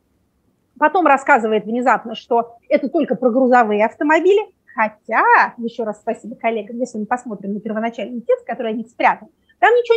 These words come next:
не сказано про грузовые автомобили. Там написано про пользователей автомобильными дорогами. И всё.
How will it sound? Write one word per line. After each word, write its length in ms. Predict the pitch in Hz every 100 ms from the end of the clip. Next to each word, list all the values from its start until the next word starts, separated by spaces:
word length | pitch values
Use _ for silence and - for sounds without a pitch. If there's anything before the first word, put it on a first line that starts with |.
| 440
не 100 | -
сказано 380 | 440 370 262 240
про 120 | 262
грузовые 420 | 254 254 247 226
автомобили. 460 | 226 226 208 196 - _ _
Там 100 | - 571 480
написано 380 | 359 247 - - _ _ _ - - - -
про 160 | 320
пользователей 800 | 320 480 494 359 262 - 202 330 _ _
автомобильными 840 | - 233 330 311 330 480 453 403 302
дорогами. 680 | 349 427 415 302 220 185 - _ _ _ _ _
И 120 | 330
всё. 460 | 381 - 403 196